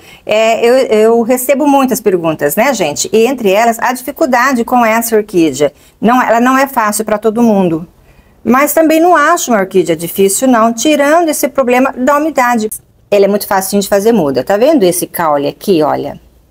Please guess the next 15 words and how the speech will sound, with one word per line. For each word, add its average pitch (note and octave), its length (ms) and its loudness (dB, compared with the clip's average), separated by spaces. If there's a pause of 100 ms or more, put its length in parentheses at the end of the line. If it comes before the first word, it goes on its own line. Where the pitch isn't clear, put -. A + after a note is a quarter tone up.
(960)
Ele F#3 160 2
tá F#3+ 160 -2
com G3+ 180 0
dois A#3 240 2
raminhos, E3+ 460 0
um E3+ 120 0
aqui, F3 680 0
ó, D3 240 0 (280)
e G3 120 0
o G3+ 40 6
outro G3 160 0
do G3 80 0
lado F#3 240 0
de F#3+ 140 -2
cá. C#3+ 320 -6